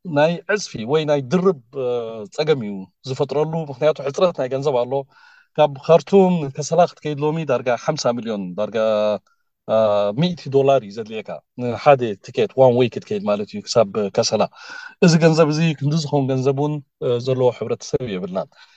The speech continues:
ሕጂ ግን ካብቲ፣ አ፣ ዝተረኣየ ነገራት ኣብ ዝሓለፈ ክልተ መዓልቲ እንተደኣ ሃልዩ፣ ወላ፣ አ፣ መንግስቲ፣ አ፣ ኤርትራ እውን ንኤርትራውያን ብድልየቶም ማለት እዩ፣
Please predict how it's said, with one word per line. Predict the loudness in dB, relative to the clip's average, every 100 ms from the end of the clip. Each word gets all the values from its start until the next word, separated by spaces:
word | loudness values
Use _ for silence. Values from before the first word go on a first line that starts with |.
| _ _ _ 0
ሕጂ | 2 4
ግን | 4 4 2 -4 _
ካብቲ፣ | 2 2 0 -4 -2 -2 0
አ፣ | 2 4 2 -2 -12 -10 -6 -6
ዝተረኣየ | -4 0 2 2 0
ነገራት | 2 0 0
ኣብ | -4
ዝሓለፈ | -6 -6 -6 -6
ክልተ | -6 -6 -4
መዓልቲ | -4 -6 -8 -10 -12
እንተደኣ | -12 -6 2 4
ሃልዩ፣ | 4 4 4 4 -2 -18 -20 -20 _ 4
ወላ፣ | 6 8 8 6
አ፣ | 2 2 0
መንግስቲ፣ | -2 -8 -10 -10 -8 -6 -8 -2
አ፣ | 2 4 6 4 2
ኤርትራ | 0 2 6
እውን | 8 6 2 -2 _ _ -4
ንኤርትራውያን | 0 0 0 -2 2 2 2 0
ብድልየቶም | 0 0 -2 -6
ማለት | -10 -14
እዩ፣ | -20